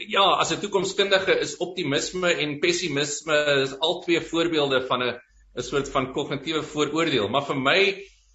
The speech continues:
ehm, lê daai, daai tekens van hoop in. Ons het nog steeds 'n aktiewe burgery.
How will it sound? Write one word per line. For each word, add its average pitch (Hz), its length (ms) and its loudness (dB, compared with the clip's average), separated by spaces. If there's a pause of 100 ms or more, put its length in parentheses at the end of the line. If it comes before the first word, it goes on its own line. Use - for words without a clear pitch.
(240)
ehm, 135 440 6 (580)
lê 139 520 0
daai, 151 380 4
daai 131 260 0
tekens 160 300 -6
van 127 220 -2
hoop 160 280 -4
in. 147 160 -4
Ons 147 180 -4
het 190 180 0
nog 190 140 0
steeds 190 340 0
'n 180 80 2
aktiewe 165 460 0
burgery. 139 680 4